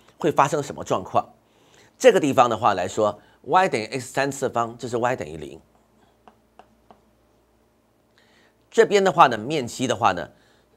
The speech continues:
Y 减掉 Y 等于零啊，这个就是X三次方减掉零的话呢，这个地方的话呢是正的，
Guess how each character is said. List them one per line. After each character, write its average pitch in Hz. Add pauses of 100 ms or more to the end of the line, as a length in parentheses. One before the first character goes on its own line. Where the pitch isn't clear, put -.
(340)
Y 202
减 90
掉 127 (720)
Y 165
等 -
于 98
零 101
啊， -
这 -
个 151
就 143
是 127
X 180
三 196
次 190
方 151
减 90
掉 113
零 101
的 131
话 120
呢， 92 (580)
这 185
个 151
地 127
方 120
的 113
话 104
呢 92
是 110
正 143
的， 85